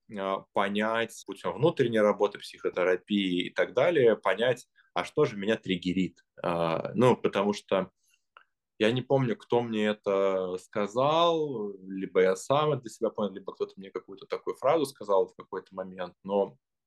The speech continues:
в какой-то момент я понял, что, а, я, я это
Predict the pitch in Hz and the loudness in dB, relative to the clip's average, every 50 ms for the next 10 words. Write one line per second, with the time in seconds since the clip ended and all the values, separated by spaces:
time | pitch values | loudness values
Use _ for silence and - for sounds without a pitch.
0 | _ _ _ _ _ _ _ - - - - - - - - 202 - 185 180 147 | _ _ _ _ _ _ _ -10 -8 -8 -6 -4 2 2 4 4 4 2 2 2
1 | 139 139 135 120 87 - 113 117 117 101 95 - - - 92 87 - _ - - | 2 2 2 0 0 4 4 4 4 4 0 -2 -2 -2 -2 -2 -2 _ -18 -20
2 | _ _ _ _ _ _ _ _ _ _ _ _ _ _ _ _ _ _ _ _ | _ _ _ _ _ _ _ _ _ _ _ _ _ _ _ _ _ _ _ _
3 | _ 127 - - 110 90 82 78 - _ _ _ _ _ _ _ _ _ - 101 | _ 2 4 4 4 2 0 -6 -14 _ _ _ _ _ _ _ _ _ -4 0
4 | 104 107 110 117 117 104 117 127 127 127 | 0 2 2 0 -2 -2 -2 -2 -2 -2